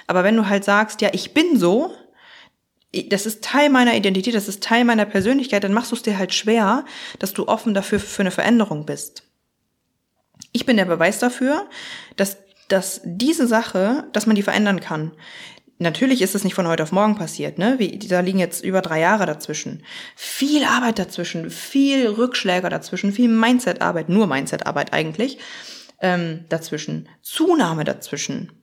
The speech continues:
Ja, ich hab ordentlich Fett zugenommen, nachdem, äh,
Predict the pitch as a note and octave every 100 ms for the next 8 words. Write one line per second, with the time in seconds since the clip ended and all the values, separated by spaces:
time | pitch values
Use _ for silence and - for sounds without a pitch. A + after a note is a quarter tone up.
0 | - F3+ F#3+ F#3 G3 - G#3+ A3 A3 -
1 | C#4 C#4 A3 G#3+ F3 D#3+ - E3+ E3+ F3
2 | E3 D#3+ D#3 - - - _ - F3 D#3+
3 | D#3 E3+